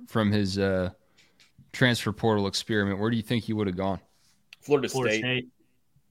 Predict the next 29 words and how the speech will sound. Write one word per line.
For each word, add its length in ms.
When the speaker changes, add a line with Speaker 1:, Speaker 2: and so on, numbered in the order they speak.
Speaker 1:
That 180
Speaker 2:
Yeah, 80
Speaker 1:
was 180
Speaker 2:
Miami. 480
It 100
was 160
one 160
of 60
the 60
two, 340
I 60
think. 380
Speaker 1:
Yeah. 240
Speaker 3:
He 100
took 180
a 60
Speaker 2:
Um, 60
Speaker 3:
visit 320
to 80
Florida 280
State. 420
Speaker 2:
Yes. 160
Speaker 1:
That's 120
right. 200
I 60
remember 320
Speaker 2:
He 60
Speaker 1:
that 140
Speaker 2:
did. 140